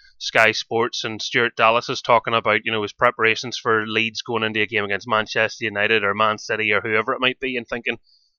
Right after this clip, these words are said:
"Flip, he was in my team only <laughs> a few years ago."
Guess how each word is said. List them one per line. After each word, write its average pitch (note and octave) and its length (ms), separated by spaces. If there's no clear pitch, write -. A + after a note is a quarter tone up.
"Flip, F#2+ 120
he G2 120
was G2+ 160
in A2+ 80
my A2 160
team A2 240
only A2+ 180
<laughs> - 40
a - 20
few - 240
years A#2 320
ago." B2 320